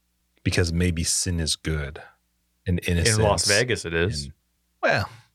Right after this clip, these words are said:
Speaker 1: you know,
Speaker 2: <laughs>
Speaker 1: it's a gray area.
Speaker 2: <laughs> That's, that's right. Where's,
Speaker 1: Vegas
Speaker 2: yeah,
Speaker 1: is
Speaker 2: where
Speaker 1: the
Speaker 2: is there
Speaker 1: best.
Speaker 2: that awkward little hybrid between them? Maybe innocence and sin do the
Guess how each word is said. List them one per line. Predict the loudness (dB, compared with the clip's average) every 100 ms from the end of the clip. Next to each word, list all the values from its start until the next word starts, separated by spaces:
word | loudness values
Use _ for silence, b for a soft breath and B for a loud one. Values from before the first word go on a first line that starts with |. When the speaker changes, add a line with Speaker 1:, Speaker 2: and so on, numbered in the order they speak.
| -2
Speaker 1:
you | 2
know, | 4 4 2
Speaker 2:
<laughs> | -2 -4 -4 -8 -4
Speaker 1:
it's | -2 0 2 2 2 0 0 0 0
a |
gray | 2 4 4
area. | 2 -2 -6 -12 _ 0
Speaker 2:
<laughs> | 2 2 4
That's, | 2 2
that's | 0 2 2 2 2
right. | 2 2 B B 2
Where's, | 4 4
Speaker 1:
Vegas | 6
Speaker 2:
yeah, | 6
Speaker 1:
is | 8
Speaker 2:
where | 6
Speaker 1:
the | 6
Speaker 2:
is |
there | 6 6
Speaker 1:
best. | 6 4
Speaker 2:
that | 2 2
awkward | 2 2 2 0 2
little | 0 0
hybrid | 0 0 2 0 -2
between | -4 0 0 2
them? | 2
Maybe | 0 0 0
innocence | 0 -2 -4 -4 -4
and | 0 0
sin | 4 4 4 2 0
do | 0 0
the | 2 2 2 0